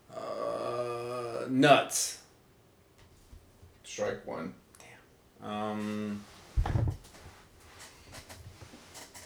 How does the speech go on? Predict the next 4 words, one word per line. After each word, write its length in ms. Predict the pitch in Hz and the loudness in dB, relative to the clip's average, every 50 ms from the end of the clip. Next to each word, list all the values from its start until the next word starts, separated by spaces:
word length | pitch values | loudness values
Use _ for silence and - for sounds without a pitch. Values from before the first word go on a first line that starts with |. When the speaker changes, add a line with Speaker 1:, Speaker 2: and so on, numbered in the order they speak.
| - - - - - - | -18 -20 -18 -16 -14 -12
Speaker 1:
coins. 760 | - - 147 143 135 123 104 87 85 85 87 87 - - - - - - - - - - - - - | -2 2 4 6 6 6 6 2 0 -4 -6 -10 -12 -14 -16 -16 -20 -20 -20 -18 -16 -16 -16 -14 -8
Speaker 2:
Strike 400 | - - - 117 107 104 101 - | -6 -2 0 2 0 0 0 -4
two. 280 | - - 98 95 95 - - - - - - - - - - - - - - - - - - - - - - - - - 92 92 | -4 -4 -4 -4 -4 -6 -10 -16 -20 -20 -20 -20 -20 -20 -20 -20 -20 -20 -20 -20 -20 -20 -20 -20 -20 -20 -20 -20 -18 -16 -12 -10
Speaker 1:
Um, 800 | 90 92 92 92 95 95 95 95 95 95 95 95 95 95 95 95 | -8 -8 -6 -6 -6 -8 -8 -10 -10 -10 -12 -10 -10 -10 -10 -12